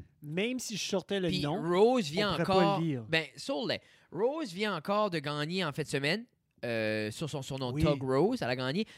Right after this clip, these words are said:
Speaker 2: Mais cette carte-là avait Cody Garbrandt puis, euh, T J Dillashaw numéro un.
Speaker 1: Oui, c'est
Speaker 2: C'est
Speaker 1: vrai.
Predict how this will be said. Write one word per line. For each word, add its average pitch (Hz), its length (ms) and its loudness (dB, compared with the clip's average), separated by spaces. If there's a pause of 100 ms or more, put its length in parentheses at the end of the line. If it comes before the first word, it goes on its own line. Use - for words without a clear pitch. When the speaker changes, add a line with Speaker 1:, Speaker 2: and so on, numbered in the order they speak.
Speaker 2:
Mais 156 100 0
cette - 140 -6
carte-là 247 380 0
avait 170 400 2
Cody 240 260 2
Garbrandt 226 600 4
puis, 160 220 2
euh, 127 240 4 (680)
T 202 180 0
J 190 140 2
Dillashaw 165 420 2
numéro 151 340 0
un. 185 140 8
Speaker 1:
Oui, 185 220 4
c'est 131 300 -8
Speaker 2:
C'est 120 300 -2
Speaker 1:
vrai. 151 260 2